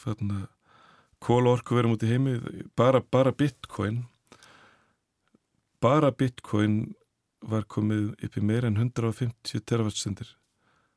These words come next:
eða hvort það var hundrað og sjötíu teravattstundir og, og til samanburðar er, er Kárahnjúkavirkjun um fimm teravattstundir. Þannig að bara Bitcoin í heiminum var að nota orku á við þrjátíu Kárahnjúkavirkjanir. Og,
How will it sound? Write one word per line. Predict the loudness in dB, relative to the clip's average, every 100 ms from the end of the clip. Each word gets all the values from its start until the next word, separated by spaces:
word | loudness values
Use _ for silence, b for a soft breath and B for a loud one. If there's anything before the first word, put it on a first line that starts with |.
| _ -8
eða | -8
hvort | -6 -6
það | -2
var | -2
hundrað | -2 -4
og |
sjötíu | -2 -2 -2 0
teravattstundir | 0 0 0 -4 -2 -4
og, | -6
og | -6 -8
til | -4 -2
samanburðar | 2 2 2 0 2 0
er, | -2 -4
er | -4
Kárahnjúkavirkjun | 2 4 4 2 0 -2 -6 -10 -12 b b b b b b b -4
um | -2
fimm | 2 0
teravattstundir. | 2 4 4 2 -4 -6 -12 -20 b b b b b b -2
Þannig | -2
að | -2 0
bara | 4 4 4
Bitcoin | 2 -2 0 2 4
í | 4
heiminum | 2 0 -4 -10 _ _ _ _ _ _
var | -10 0 4 4 4 2
að | 0
nota | 0 0
orku | -2 -4 -6 -2
á | -2
við | -2 -2
þrjátíu | 0 0 -4 -6 -2
Kárahnjúkavirkjanir. | 0 0 -2 -6 -10 -12 -14 _ _ b b b b b b b b b _ -2
Og, | -2 -2